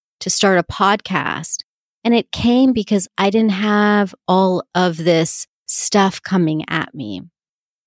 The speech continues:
So it's a beautiful activity. And it's one week out of your life. And even just one day, just try one day to go totally cold turkey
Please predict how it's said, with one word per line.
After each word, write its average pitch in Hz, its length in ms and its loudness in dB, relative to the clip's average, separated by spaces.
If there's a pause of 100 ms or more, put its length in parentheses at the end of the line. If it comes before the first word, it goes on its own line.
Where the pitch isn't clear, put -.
(200)
So - 220 2
it's 269 160 0
a 294 60 2
beautiful 247 600 2
activity. 165 760 -2 (1120)
And 226 120 2
it's 226 140 0
one 208 340 2
week 262 200 2
out 175 200 0
of 156 120 -4
your 156 140 -2
life. 143 580 -8 (480)
And 269 260 2 (280)
even 320 360 2
just - 320 -2
one 226 540 2
day, 160 580 0 (340)
just 262 260 -4
try 269 300 2
one 208 480 0
day 165 500 0
to - 120 -6
go 165 380 0 (100)
totally 196 540 2
cold 175 400 -2
turkey - 600 -6